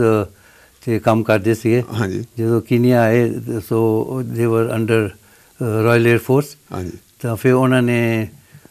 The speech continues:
Speaker 1: slowly, slowly ਆਪਣਾ ਬਿਜ਼ਨਸ ਸਟਾਰਟ ਕੀਤਾ। ਤਾਂ ਮੇਰੀ ਪੈਦਾਇਸ਼ ਜਿਹੜੀ ਹੈ, ਉਹ
Speaker 2: ਉਹ
Speaker 1: ਨੈਰੋਬੀ
Speaker 2: ਕੀਨੀਆ
Speaker 1: ਦੇ
Speaker 2: ਦੀ, ਉਹ
Speaker 1: ਵਿੱਚ।
Speaker 2: that's good। ਤੁਹਾਡਾ ਬਰਥ actually ਕੀਨੀਆ ਦਾ ਹੈਗਾ?
Speaker 1: ਹਾਂਜੀ, ਮੇਰਾ ਬਰਥ ਕੀਨੀਆ ਦਾ ਹੈ।
Speaker 2: ਹਾਂ, ਕਿਹੜੇ ਸਾਲ ਦੇ ਵਿੱਚ ਸੀ?
Speaker 1: ਅ, ਇਸ, ਅ, ਅ, ਮੇਰਾ ਬਰਥ ਹੈ ਟਵੈਂਟੀ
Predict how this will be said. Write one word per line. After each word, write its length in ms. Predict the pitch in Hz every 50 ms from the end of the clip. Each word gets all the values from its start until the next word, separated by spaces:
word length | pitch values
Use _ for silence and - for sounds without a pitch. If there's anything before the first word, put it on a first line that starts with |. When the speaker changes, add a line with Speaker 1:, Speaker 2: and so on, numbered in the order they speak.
| _ _
Speaker 1:
slowly, 400 | - - - 123 123 123 120 117
slowly 340 | - - 123 117 113 120 117
ਆਪਣਾ 300 | 110 107 - 127 123 120
ਬਿਜ਼ਨਸ 380 | 107 113 110 104 110 120 117 -
ਸਟਾਰਟ 280 | - 120 117 113 -
ਕੀਤਾ। 380 | - 110 101 - 120 123 123 - _ _ _ _ _ _ _ _ _ _ _ _ _ _ -
ਤਾਂ 280 | 120 110 110 110 107 104
ਮੇਰੀ 260 | 107 113 123 123 135
ਪੈਦਾਇਸ਼ 500 | - - 113 107 120 117 117 113 - -
ਜਿਹੜੀ 260 | 127 110 104 110 107 104
ਹੈ, 220 | 104 104 - - _ _ _ _ _ _
ਉਹ 180 | 135 123 117 117
Speaker 2:
ਉਹ 60 | 139
Speaker 1:
ਨੈਰੋਬੀ 200 | 120 117 113 151
Speaker 2:
ਕੀਨੀਆ 260 | 147 143 139 117 -
Speaker 1:
ਦੇ 80 | 107 104
Speaker 2:
ਦੀ, 100 | 92 123
ਉਹ 100 | 143 143
Speaker 1:
ਵਿੱਚ। 120 | 120 110
Speaker 2:
that's 260 | 120 113 - - 120 113
good। 160 | - - - - - - -
ਤੁਹਾਡਾ 200 | 139 131 151 143
ਬਰਥ 340 | 120 101 131 117 113 - 170
actually 320 | - 156 - - 147 139
ਕੀਨੀਆ 320 | - 147 143 139 135 123
ਦਾ 140 | 107 104 -
ਹੈਗਾ? 160 | 87 92 -
Speaker 1:
ਹਾਂਜੀ, 200 | - 131 117 120
ਮੇਰਾ 240 | 113 120 143 151 156
ਬਰਥ 280 | 147 123 131 123 - - - -
ਕੀਨੀਆ 280 | 120 107 110 104 95
ਦਾ 100 | 90 90
ਹੈ। 60 | 101 113
Speaker 2:
ਹਾਂ, 180 | 120 110 113
ਕਿਹੜੇ 300 | - - 156 165 175 190
ਸਾਲ 300 | 175 - 165 147 147 139
ਦੇ 80 | 131 127
ਵਿੱਚ 140 | 127 120 110
ਸੀ? 260 | - - 117 113 123
Speaker 1:
ਅ, 520 | - - 147 127 127 123 123 - - -
ਇਸ, 240 | 151 143 135 - - -
ਅ, 280 | 139 131 127 120 117 110
ਅ, 1120 | 92 - - - - _ _ _ - 131 123 120 120 117 117 113 113 110 - 135 127 113
ਮੇਰਾ 280 | 117 123 120 113 120
ਬਰਥ 320 | 107 104 120 139 139 - 139
ਹੈ 140 | 120 113 113
ਟਵੈਂਟੀ 680 | 113 - 123 117 107 110 - 123 120 117 113 110 104